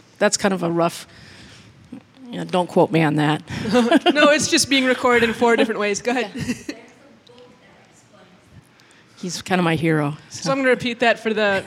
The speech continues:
Speaker 2: for the video camera and for, uh, in case people couldn't hear it on, on YouTube. Um, so she was making a, a book recommendation called The Body Keeps the Score, which is something that was recommended to Kel and myself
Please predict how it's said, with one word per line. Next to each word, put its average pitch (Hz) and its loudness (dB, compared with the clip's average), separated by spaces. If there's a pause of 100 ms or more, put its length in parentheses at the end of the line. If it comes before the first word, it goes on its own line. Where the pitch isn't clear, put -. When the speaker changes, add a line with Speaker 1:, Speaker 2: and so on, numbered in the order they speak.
Speaker 2:
for 226 0
the 214 -2
video 220 0
camera 214 0
and 202 -2
for, 202 0
uh, 185 0 (460)
in 214 -10
case 226 4
people 220 -4
couldn't 208 0
hear 208 4
it 196 2
on, 185 2
on 190 0
YouTube. 196 2
Um, 175 -2 (400)
so 233 0
she 254 -2
was 247 -2
making 226 -2
a, 202 -2
a 202 -6
book 220 -4
recommendation 208 -2
called 208 -4
The 196 -4
Body 190 2
Keeps 196 -8
the 185 -6
Score, 190 2
which 202 -2
is 202 -4
something 196 -6
that 185 -6
was 190 0
recommended 196 -4
to - -10
Kel 190 -2
and 190 -6
myself 185 -4